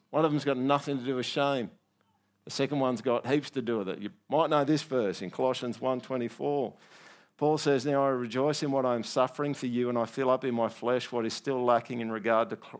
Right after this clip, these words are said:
Christ's afflictions for the sake of his body, which is the church." What is lacking in Christ's afflictions on the cross? Nothing. In one sense, absolutely nothing. In another sense,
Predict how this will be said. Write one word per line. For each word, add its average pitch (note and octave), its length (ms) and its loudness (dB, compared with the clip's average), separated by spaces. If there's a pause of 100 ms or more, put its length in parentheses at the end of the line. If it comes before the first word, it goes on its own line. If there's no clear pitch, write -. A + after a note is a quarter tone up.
Christ's A#2+ 420 0
afflictions D3 680 -6
for A2+ 120 -8
the G#2+ 80 -4
sake A#2 300 0
of A2 80 -8
his A2 180 -6
body, A#2 240 -2
which A#2 200 -8
is A#2 180 -6
the B2+ 120 -10
church." E3+ 680 -2 (1300)
What F3 280 6
is D#3+ 220 2
lacking D3+ 520 4
in C3 140 0
Christ's D3+ 600 2
afflictions C3+ 600 -2
on C3 120 0
the A#2 80 -4
cross? - 480 0 (1120)
Nothing. D#3+ 400 2 (2500)
In A#2+ 100 -2
one F3+ 220 6
sense, F3+ 500 0 (160)
absolutely D3+ 480 2
nothing. D3 480 2 (300)
In C#3+ 120 2
another F#3+ 360 4
sense, D3 540 0